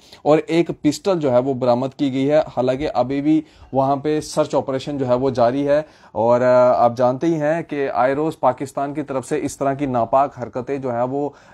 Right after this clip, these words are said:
लगातार जो है वो भारत के अंदर जो है वो की जाती हैं और किस तरह से यहाँ शांति को अशांति में जो है वो तब्दील किया जाए, इसके ऊपर जो है हमेशा पाकिस्तान जो है वो चर्चा करता रहेगा। और, आ, आज भी,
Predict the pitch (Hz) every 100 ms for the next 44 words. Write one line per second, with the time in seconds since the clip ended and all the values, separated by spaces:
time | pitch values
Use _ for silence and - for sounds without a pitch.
0 | - 127 131 139 143 147 135 123 123 135
1 | 110 117 135 - 135 123 117 120 117 127
2 | - 135 127 113 139 139 139 147 131 127
3 | 120 - - - 156 - 160 165 - 160
4 | 156 139 127 139 139 - 147 135 135 160
5 | 156 139 127 127 127 127 143 139 127 120
6 | 123 127 123 107 131 143 135 120 127 143
7 | - - - 160 - 185 156 139 143 131
8 | 127 139 135 131 123 143 127 123 135 143
9 | 135 127 123 131 135 123 117 131 127 117
10 | 139 131 123 139 147 - - - 117 120
11 | 120 123 120 - 113 131 143 151 175